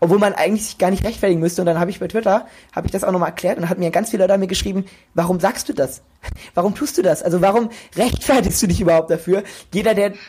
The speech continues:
nicht komplett blöd ist, hat genau verstanden, dass du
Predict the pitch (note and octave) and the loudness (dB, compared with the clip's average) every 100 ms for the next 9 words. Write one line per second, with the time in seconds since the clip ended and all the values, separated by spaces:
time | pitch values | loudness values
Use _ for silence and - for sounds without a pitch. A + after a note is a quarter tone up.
0 | - G3 G#3+ A3 - B3 A#3+ G#3 - G3 | -10 -2 0 0 0 -2 0 -2 0 2
1 | A#3+ B3+ G3+ A3 G3 - F#3 G#3 G#3 - | 2 0 -4 -4 -4 -2 0 0 -2 -10
2 | - - F#3+ F#3 - G#3+ F3 G3+ | -20 -8 -4 0 0 0 -4 -4